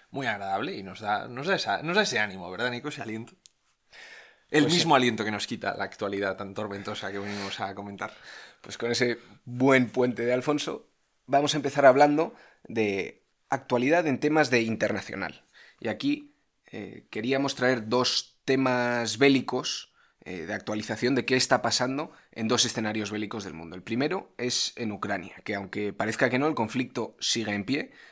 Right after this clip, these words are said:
Speaker 2: Nos hemos olvidado de él entre tanta ida y venida de aranceles, pero la guerra de Ucrania ha empezado hace poco su cuarto año de conflicto. Cuarto año, ¿eh? Se dice pronto, lo em-,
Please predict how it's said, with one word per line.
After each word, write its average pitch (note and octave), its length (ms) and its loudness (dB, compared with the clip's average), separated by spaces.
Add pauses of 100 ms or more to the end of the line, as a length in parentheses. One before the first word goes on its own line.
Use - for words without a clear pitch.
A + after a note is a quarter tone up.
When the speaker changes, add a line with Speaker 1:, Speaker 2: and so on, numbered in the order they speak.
Speaker 2:
Nos A#2 180 0
hemos C#3+ 200 4
olvidado B2 340 4
de A#2+ 140 4
él A#2+ 100 2
entre G2 240 -6
tanta A2+ 640 2
ida A2+ 460 0
y A2 80 -4
venida A2 360 -2
de G#2 100 -2
aranceles, C#3 600 -2 (360)
pero D#3+ 340 0 (400)
la A2+ 200 4
guerra C#3 240 2
de C#3+ 60 4
Ucrania D3 320 2
ha - 20 2
empezado A#2+ 420 0
hace A2+ 180 -2
poco C3+ 460 -2
su - 340 -6
cuarto C#3 440 2
año C#3+ 180 2
de A#2+ 80 -2
conflicto. A2 560 -10 (140)
Cuarto A#2+ 340 0
año, G2 220 -6
¿eh? A#2+ 80 -10
Se A#2 100 -6
dice A#2+ 180 0
pronto, A#2+ 300 -2
lo A2+ 60 -4
em-, G#2 100 -10